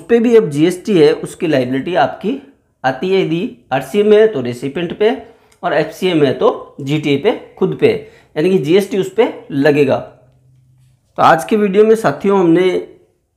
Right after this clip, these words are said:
जीटीए पे जीएसटी का लायबिलिटी है इसको डिस्कस किया है। उम्मीद करता हूँ सब्जेक्ट आपके समझ में आएगा, टॉपिक जो भी हमने डिस्कस किया है। टॉपिक को लेके जो भी आपकी क्वेरीज है वो आप कमेंट्स करके ज़रूर पूछें।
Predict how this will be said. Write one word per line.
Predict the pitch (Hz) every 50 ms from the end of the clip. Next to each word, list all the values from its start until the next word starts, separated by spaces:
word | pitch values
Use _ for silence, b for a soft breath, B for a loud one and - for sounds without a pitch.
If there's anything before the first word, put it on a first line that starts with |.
| _ _ _ _ _ _ _ _ -
जीटीए | 131 120 117 131 139 139 - 202 208
पे | 208 - 196 185
जीएसटी | 147 135 139 156 170 170 - - 185 185
का | 180 - 170 170 170
लायबिलिटी | 156 123 120 127 120 120 131 135 156 165 156
है | 139 -
इसको | - - - - _ 160
डिस्कस | 147 131 123 - - 170 165 -
किया | - 165 151 151
है। | 151 - - - _ _
उम्मीद | - 139 139 156 170 -
करता | - 165 147 - 180
हूँ | 180 185 185 - - - _ _ _ _ _ _ _ _
सब्जेक्ट | - - 135 123 151 170 165 - - - _ _ _ _ _ -
आपके | 135 131 - - 151
समझ | 147 - 135 131 127 135
में | 147 160 156
आएगा, | 120 120 123 131 147
टॉपिक | 139 - 107 - 143 131
जो | 127 135
भी | 123 135
हमने | 151 143 135 131 131
डिस्कस | - - - - 175 165 -
किया | - 156 143 127
है। | 139 - b b b b b b b b b b b _ -
टॉपिक | 143 147 - 220 214
को | - 214
लेके | 196 196 190 220 214
जो | 196 170 165 160
भी | 170 190
आपकी | 190 180 - - - 208 190
क्वेरीज | 190 - - 127 131 147 160 156 151
है | 147 156 175 190 - -
वो | 143
आप | 151 143 147 -
कमेंट्स | 131 123 135 156 160 156
करके | - 170 156 - - 156
ज़रूर | 131 127 123 151 165
पूछें। | 160 - 151 143 - - 185